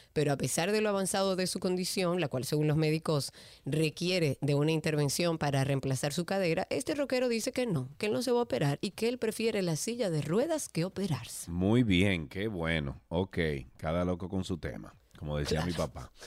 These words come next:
Speaker 2: En otra
Speaker 1: Claro.
Speaker 2: noticia, fans de la franquicia Marvel tienen finalmente la primera imagen oficial de Natalie Portman, regresando al papel de Jane Foster, la brillante astrofísica de las dos primeras películas de Thor,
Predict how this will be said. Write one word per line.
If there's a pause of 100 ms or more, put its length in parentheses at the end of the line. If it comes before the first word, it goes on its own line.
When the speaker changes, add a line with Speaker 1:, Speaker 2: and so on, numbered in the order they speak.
(260)
Speaker 2:
En
otra
Speaker 1:
Claro.
Speaker 2:
noticia,
fans
de
la
franquicia
Marvel
tienen
finalmente
la
primera
imagen
oficial
de
Natalie
Portman, (420)
regresando
al
papel
de
Jane
Foster,
la
brillante
astrofísica
de
las
dos
primeras
películas
de
Thor,